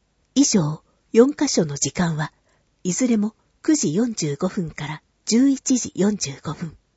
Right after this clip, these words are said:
詳細はいずれも、子育て支援センター、すくすく。電話、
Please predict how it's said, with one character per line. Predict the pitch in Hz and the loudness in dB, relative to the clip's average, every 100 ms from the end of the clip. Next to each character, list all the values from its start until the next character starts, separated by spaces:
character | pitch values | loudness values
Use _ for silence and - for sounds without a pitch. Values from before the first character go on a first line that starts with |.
| _ _ _ _ _ _ _ - | _ _ _ _ _ _ _ 0
詳 | - 254 | 4 4
細 | - 254 214 | 2 -2 0
は | 202 - - | -4 -6 -10
い | 165 | -6
ず | - | 2
れ | 226 196 | 2 2
も、 | 185 _ _ _ _ _ - | -2 _ _ _ _ _ -10
子 | - | -2
育 | 262 277 | 0 0
て | - 240 | 0 0
支 | - | 4
援 | 233 220 | 4 4
セ | 220 | 0
ン | 208 | 0
タ | - 139 151 _ - | -2 -6 -8 _ -12
ー、 | |
す | - - | -8 -2
く | 254 | -2
す | - | -4
く。 | - - _ _ _ _ _ _ _ - | -8 -16 _ _ _ _ _ _ _ 2
電 | 208 214 | 4 6
話、 | 208 | 2